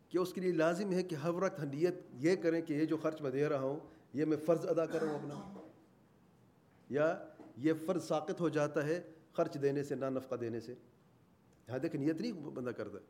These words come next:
بار بار نیت کی تجدید، جب بھی آپ کو تنخواہ ملے تو نیت کی تجدید کریں۔ بچے کو دو ریال صبح اسکول دے، اس کو خاص نیت کریں، میں یہ نہ، جو نفقہ میرے اوپر واجب وہ دے رہا ہوں میں،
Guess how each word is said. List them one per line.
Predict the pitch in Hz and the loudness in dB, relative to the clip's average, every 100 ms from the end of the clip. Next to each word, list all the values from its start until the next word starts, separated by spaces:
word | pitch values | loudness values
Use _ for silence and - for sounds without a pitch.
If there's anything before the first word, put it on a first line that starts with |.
| - _ _ - 117 | -20 _ _ -8 0
بار | 135 151 | 2 4
بار | 143 | 2
نیت | 139 156 | 0 0
کی | 156 | 0
تجدید، | 151 127 143 127 | 0 0 -2 0
جب | 147 | 0
بھی | 147 160 | 2 2
آپ | 147 | 2
کو | 143 - - | -4 -8 -6
تنخواہ | 139 120 151 | -4 -2 -2
ملے | 156 156 | -2 -2
تو | 156 | -2
نیت | 131 135 160 | -2 -2 -4
کی | - | -2
تجدید | 139 120 147 147 | -4 -2 -4 -4
کریں۔ | 139 | -2
بچے | 127 131 | -2 -2
کو | 156 | -2
دو | 127 147 | 2 2
ریال | 147 | 2
صبح | 127 143 | 0 -2
اسکول | 139 147 151 | -2 0 -2
دے، | |
اس | 143 | -2
کو | 151 127 - | -4 -6 -6
خاص | - 139 143 | -4 -4 -2
نیت | 139 147 143 | -2 -2 -2
کریں، | 143 | -2
میں | 135 135 135 - - - | -2 -2 -6 -14 -20 -8
یہ | 135 147 | -2 0
نہ، | 139 143 135 | 0 -2 -4
جو | 131 | -4
نفقہ | 131 127 151 | -4 -2 -2
میرے | 143 | -2
اوپر | 139 139 | -2 0
واجب | 131 131 131 | 2 2 2
وہ | 147 | 2
دے | 127 | 2
رہا | 123 | 2
ہوں | |
میں، | 120 | 0